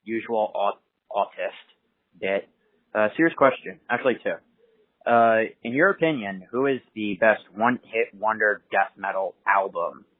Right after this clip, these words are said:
band? I would go with Gutted, the, the Ohio, Indiana version. Like, they had some decent demos, but then that one album smacked like a motherfucker. I know they dropped off the earth because I think someone passed away in, like, ninety-six or seven, but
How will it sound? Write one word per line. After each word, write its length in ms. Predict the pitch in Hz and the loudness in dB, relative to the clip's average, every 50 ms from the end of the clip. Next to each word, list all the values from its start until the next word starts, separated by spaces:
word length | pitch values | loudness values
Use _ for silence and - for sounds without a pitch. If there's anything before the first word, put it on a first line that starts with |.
| _ | _
band? 380 | - 92 85 71 92 - - - _ _ _ _ _ _ _ _ _ _ _ _ - | -8 -8 -8 -6 -10 -12 -12 -18 _ _ _ _ _ _ _ _ _ _ _ _ 2
I 80 | - 107 | 2 4
would 120 | 113 110 104 | 4 2 2
go 120 | 131 117 | 0 0
with 100 | 107 98 - - | 0 -2 -2 -2
Gutted, 320 | 107 101 107 113 117 - _ _ | -2 0 0 0 -2 -2 _ _
the, 420 | - 101 98 95 95 95 95 95 95 95 90 | -12 -8 -6 -6 -6 -6 -4 -4 -6 -6 -4
the 100 | 95 92 - - _ | -6 -8 -8 -8 _
Ohio, 300 | - - - 131 147 175 | -10 2 4 4 4 4
Indiana 360 | 180 175 170 156 147 131 110 92 | 2 0 2 4 4 4 4 2
version. 420 | 92 92 90 - 95 92 90 90 _ _ _ _ _ _ _ _ _ _ _ _ _ _ | 0 -2 -2 -2 -8 -12 -14 -14 _ _ _ _ _ _ _ _ _ _ _ _ _ _
Like, 420 | - 98 95 95 95 - - - _ _ _ _ _ _ _ _ _ | 0 0 2 2 0 -4 -10 -18 _ _ _ _ _ _ _ _ _
they 180 | 90 104 101 95 - | -2 0 0 2 2
had 140 | 95 92 90 - | 2 0 0 -6
some 140 | 98 92 - | -12 -12 -8
decent 300 | - 95 92 - 95 90 | -8 -8 -8 -8 -8 -6
demos, 320 | 92 90 92 90 92 92 - _ | -4 -4 -2 -2 -4 -4 -4 _
but 100 | 95 - - | -6 -4 -2
then 160 | 95 90 87 | -4 -2 0
that 180 | 92 87 - | -2 -4 -2
one 120 | 92 90 90 | -2 -4 -2
album 260 | 98 95 92 - - - - - - - | -2 -4 -6 -8 -14 -16 -20 -20 -20 -16
smacked 320 | - 92 90 92 92 - - | -8 -2 -2 -2 -2 0 -4
like 100 | 98 - | -6 -6
a 40 | - 90 | -6 -2
motherfucker. 560 | 87 85 87 95 92 - 120 113 110 - 104 | -2 0 0 0 0 4 4 4 4 4 2
I 40 | 101 | 2
know 100 | 101 98 | 2 0
they 80 | 98 92 | -2 0
dropped 240 | 87 - - - - | 0 -2 -2 0 -4
off 160 | 80 - - | -4 -4 -4
the 100 | - 80 | -6 -4
earth 160 | 76 - 98 - | -4 -4 -6 -6
because 200 | - - - - 71 - | -10 -16 -16 -14 -14 -12
I 40 | |
think 140 | - 98 _ - | -12 -12 _ -12
someone 180 | - - - _ | -18 -18 -16 _
passed 240 | - - - - - | -12 -12 -12 -12 -10
away 160 | - 98 95 | -8 -8 -8
in, 60 | 92 | -6
like, 160 | 90 - - - | -10 -12 -12 -14
ninety-six 500 | - - - - - - - 113 104 - | -20 -20 -20 -20 -20 -8 -8 -8 -8 -8
or 80 | - - - | -14 -14 4
seven, 480 | - 147 151 147 156 156 156 151 147 143 _ _ _ _ - - - _ _ _ _ _ _ _ _ | 8 8 8 8 6 2 2 0 -2 -8 _ _ _ _ -20 -20 -20 _ _ _ _ _ _ _ _
but 200 | - 104 98 95 | 2 2 2 2